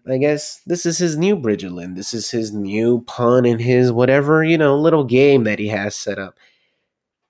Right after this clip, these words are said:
She just goes out, the new Bridget, you know, she's out dancing. And at some point, um, Bridget Lynn's charac-, uh, boyfriend, he walks out to feed the cats.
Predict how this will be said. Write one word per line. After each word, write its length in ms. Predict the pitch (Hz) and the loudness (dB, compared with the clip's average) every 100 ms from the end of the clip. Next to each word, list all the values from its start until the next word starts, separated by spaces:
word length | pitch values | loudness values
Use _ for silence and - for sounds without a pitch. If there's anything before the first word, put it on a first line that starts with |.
| _ _ _ _ - | _ _ _ _ -10
She 340 | - 117 113 | -4 0 0
just 260 | 107 107 101 | 0 -2 0
goes 260 | 113 107 | 2 2
out, 360 | 104 110 170 - | 0 0 0 -2
the 100 | 107 | -4
new 320 | 104 104 101 | 0 0 0
Bridget, 540 | 101 101 104 104 180 - | -2 -4 -4 -2 -6 -6
you 120 | 135 | -6
know, 160 | 120 135 | -4 -4
she's 260 | 147 135 139 | -4 -4 0
out 240 | 139 113 | 0 0
dancing. 600 | 110 113 127 - 175 165 | 0 0 -2 -2 -4 -4
And 180 | 147 156 | -4 -4
at 160 | 151 | -6
some 240 | - 156 151 | -6 -6 -6
point, 480 | - 151 151 147 - 120 | -8 -8 -8 -10 -14 -10
um, 400 | 110 110 104 107 - - _ 107 | -8 -8 -10 -14 -20 -20 _ -6
Bridget 320 | 123 117 117 | -4 0 2
Lynn's 240 | 117 113 | 2 0
charac-, 360 | - 123 123 117 _ _ | -2 0 0 -2 _ _
uh, 220 | 107 107 101 | -6 -4 0
boyfriend, 480 | 117 131 131 170 - | 2 2 0 -8 -4
he 160 | 156 | -2
walks 420 | 151 147 147 - | 0 2 0 -2
out 220 | 143 147 147 | 0 0 -2
to 100 | 120 | -6
feed 280 | - 117 | -4 -6
the 40 | - | -6
cats. 600 | - 117 127 - - | -10 -8 -8 -14 -20